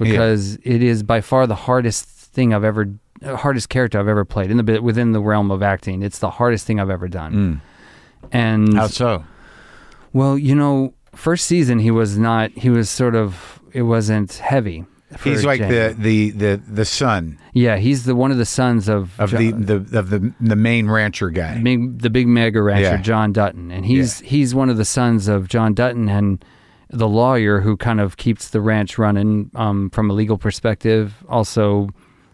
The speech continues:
Speaker 2: potentially a politician that could help change the rules for the ranch.
Speaker 1: Right.
Speaker 2: So that's the, that's his directive by his father.
Speaker 1: Yeah.
Speaker 2: And anyways, I, it, it, you know, we got into the second season and it got heavy quick 'cause of a lot of stuff that happens in it,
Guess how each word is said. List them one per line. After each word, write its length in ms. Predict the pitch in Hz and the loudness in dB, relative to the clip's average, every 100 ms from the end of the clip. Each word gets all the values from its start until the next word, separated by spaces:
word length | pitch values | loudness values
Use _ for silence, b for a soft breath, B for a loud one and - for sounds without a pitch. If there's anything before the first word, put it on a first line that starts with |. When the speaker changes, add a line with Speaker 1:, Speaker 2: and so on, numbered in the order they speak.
| b - | b -6
Speaker 2:
potentially 480 | 113 123 113 110 104 | -2 -2 -2 0 0
a 60 | |
politician 560 | - 107 107 151 - 110 | 0 0 0 -2 0 -2
that 100 | 101 | 0
could 100 | 98 | -2
help 260 | 101 101 - - - | 0 0 -4 -14 -10
change 280 | - 107 101 | -2 -2 0
the 80 | 123 | 0
rules 200 | 156 123 | 0 0
for 140 | 110 | -4
the 120 | 92 90 | -6 -6
ranch. 220 | 85 90 | -6 -4
Speaker 1:
Right. 420 | 98 107 107 82 B B B B B B - | -2 0 0 -4 B B B B B B -10
Speaker 2:
So 220 | - 120 | -4 0
that's 280 | 135 131 - | 0 -2 -4
the, 120 | 127 - | -4 -2
that's 220 | 131 - | -2 0
his 140 | 120 | 0
directive 560 | 107 110 104 - 92 98 | 2 2 2 -2 -8 -4
by 140 | 101 | -4
his 140 | 90 - | -4 -2
father. 400 | 98 82 92 110 | -2 -2 -6 -2
Speaker 1:
Yeah. 300 | 104 95 78 b b b b b | 0 0 -2 b b b b b
Speaker 2:
And 220 | - 135 156 | -2 0 2
anyways, 420 | 165 165 131 147 - | 2 2 2 -2 -2
I, 140 | 139 | -2
it, 240 | 143 151 - | 0 -2 -2
it, 220 | 151 147 - _ - - | 0 -2 -4 _ -20 -2
you 120 | 143 | 2
know, 80 | 135 | 2
we 80 | |
got 160 | 143 156 | 4 2
into 180 | 147 131 | 2 2
the 120 | 110 | 0
second 300 | - 131 120 | 0 0 0
season 380 | - 151 117 107 | 2 2 4 2
and 120 | 110 | 2
it 80 | 110 | 2
got 160 | 107 104 | 2 2
heavy 240 | 117 107 | 0 0
quick 280 | - 151 - | 0 -2 0
'cause 160 | 110 101 | -2 0
of 60 | |
a 40 | 98 | 2
lot 100 | 101 | 2
of 100 | 92 | 0
stuff 180 | 110 | -4
that 100 | - 92 | -2 -2
happens 420 | 101 95 98 92 | 0 -2 -4 -2
in 120 | 95 | -2
it, 140 | 107 | -2